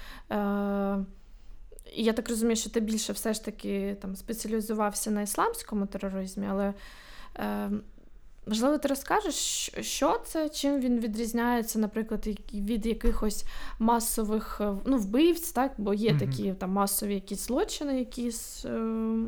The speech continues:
Speaker 1: відбуваються в світі. Можливо, якісь, е, такі критерії, які якраз відрізняють, е, терористів від, е,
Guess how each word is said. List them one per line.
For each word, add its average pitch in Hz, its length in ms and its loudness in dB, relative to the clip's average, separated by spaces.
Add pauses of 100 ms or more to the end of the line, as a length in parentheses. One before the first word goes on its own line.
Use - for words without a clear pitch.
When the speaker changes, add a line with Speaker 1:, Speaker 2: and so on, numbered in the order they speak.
Speaker 1:
відбуваються 220 840 0
в - 120 -6
світі. 226 460 -4 (640)
Можливо, 240 340 2
якісь, 233 580 -2
е, 208 200 0 (180)
такі 208 240 -6
критерії, 226 640 0
які 202 260 -4
якраз 214 460 -2
відрізняють, 196 840 0 (380)
е, 196 180 4
терористів 208 640 0
від, 220 360 0
е, 196 580 0